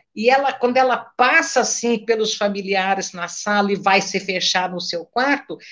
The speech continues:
é como se ela deixasse quase visível no ar aquela energia tóxica de rejeição.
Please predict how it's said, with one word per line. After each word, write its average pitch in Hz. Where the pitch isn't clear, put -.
é 226
como 285
se -
ela 285
deixasse 262
quase 294
visível 269
no 240
ar 240
aquela 277
energia 247
tóxica 208
de 190
rejeição. 180